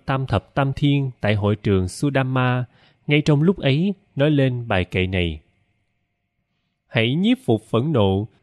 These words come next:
giữ tình bạn không phai, không đáng mắng chớ mắng, không nên nói hai lưỡi. Phẫn nộ đối người ác, như núi đè bẹp người. Năm La Mã, Kinh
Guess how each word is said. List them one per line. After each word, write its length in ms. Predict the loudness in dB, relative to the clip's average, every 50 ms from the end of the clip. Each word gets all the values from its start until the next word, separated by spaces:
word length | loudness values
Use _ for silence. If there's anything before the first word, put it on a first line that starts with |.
| _ _ _ _ _ _
giữ 260 | 0 0 2 2 0 -2 -2
tình 240 | -2 -2 -2 -2 -2
bạn 240 | -2 -2 -2 -4 -6
không 240 | -4 -2 -2 -2
phai, 440 | -2 -2 -2 0 0 0 0 -2 -4 -8 _ _ _ _ _ _ _ 0 0
không 180 | 0 2 2
đáng 280 | 0 0 0 0 0 0
mắng 240 | 0 0 0 -2 -6 -4
chớ 180 | 0 2 2 2
mắng, 380 | 2 2 0 0 -2 -4 -6 -10 _ _ _ _ _ _ _
không 260 | _ 0 0 0 2
nên 200 | 2 0 0 0
nói 300 | 0 -2 0 0 -2 -2 -2
hai 160 | -2 0 0
lưỡi. 300 | 0 0 0 0 -2 -2 -4 -8 -10 _ _ _ _ _ _ _ _ _ _ _ -4 0
Phẫn 240 | 0 0 2 0 0
nộ 300 | 0 0 0 0 -2 -2 0
đối 220 | 0 2 2 2
người 260 | 2 0 0 0 0 -2
ác, 300 | -2 -2 -2 -2 -4 _ _ _ _ _ _ _ _ _
như 180 | 0 0 0 2
núi 340 | 2 0 0 0 -2 -4 -4 _
đè 180 | -2 0 0 0
bẹp 280 | 0 -2 -2 -2 -2 -2
người. 340 | -2 0 0 -2 -2 -6 -10 _ _ _ _ _ _ _ _ _ _ _ _ _ _ _ _ _ _ _ _ _ _ _ _ _ _ _ _ _ _ _ _ _ _ _ _ _ _ _ _ _ _ _ _ _ _ _ _ _ _ _ _ _ -4
Năm 200 | 0 0 0 2
La 120 | 2 0 0
Mã, 460 | 0 0 0 0 -2 -4 -6 -8 -10 -12 _ _ _ _ _ _ _ _ _ _ _ _ _ _ _ 2
Kinh 280 | 4 4 4 2 -2